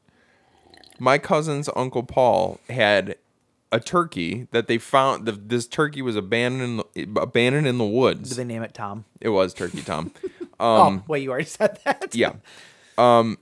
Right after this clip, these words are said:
Speaker 1: and this thing, it grew up. It was huge. It was massive 'cause they just fattened it right up. It would, it would have made really good eating, but they never ate it 'cause it was a family pet. And it would, and it stayed in a, in a, like, fenced in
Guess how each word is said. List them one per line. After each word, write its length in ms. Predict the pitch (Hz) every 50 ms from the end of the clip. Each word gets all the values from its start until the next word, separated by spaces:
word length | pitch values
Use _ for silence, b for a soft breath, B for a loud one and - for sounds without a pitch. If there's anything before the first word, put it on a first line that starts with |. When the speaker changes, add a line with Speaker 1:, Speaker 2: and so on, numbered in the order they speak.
| -
Speaker 1:
and 140 | 120 139 139
this 140 | 143 151 -
thing, 280 | - - 147 143 131 -
it 180 | - 135 135 123
grew 260 | 117 120 131 143 151
up. 100 | 139 113
It 60 | 117 98
was 120 | 90 - -
huge. 600 | - - - - - 160 151 117 95 87 78 -
It 80 | 69 64
was 160 | 78 92 87
massive 840 | 85 90 101 113 110 95 101 101 - - 87 - - - - - _
'cause 160 | - 131 107 90
they 120 | - 82
just 220 | 85 - 92 -
fattened 500 | - - - - - - 101 101 90 85
it 80 | 98 98
right 220 | - 95 98 98
up. 220 | 98 92 85 - 98
It 80 | 87
would, 240 | 82 101 107 101 - -
it 60 | 90
would 160 | 107 110 110
have 80 | 113 113
made 340 | 110 98 95 98 98 98 98
really 280 | 95 90 90 90 90 87
good 220 | 95 98 95 98
eating, 280 | 127 170 143 78 90 92
but 140 | 90 90 -
they 80 | 107
never 300 | 98 98 95 90 92 95
ate 180 | 101 139 160 -
it 140 | - - -
'cause 160 | - 101 90
it 100 | 76 62
was 260 | 87 95 95 85 - -
a 60 | 95
family 360 | 95 - 110 95 90 90 95 107
pet. 360 | - - 190 - - - _ b b b b b b b b
And 160 | - 127 127
it 80 | 120 85
would, 240 | 107 123 117 101 90 _
and 140 | - 113 107
it 100 | - -
stayed 560 | - - - - 123 120 131 135 143 156 113 - -
in 220 | - 120 120 117
a, 360 | 113 110 110 107 104 101 98 - -
in 140 | - 104 104
a, 140 | 98 92 71
like, 240 | 87 110 107 101 -
fenced 440 | - - 127 131 139 147 - -
in 340 | 139 135 127 117 117 117 101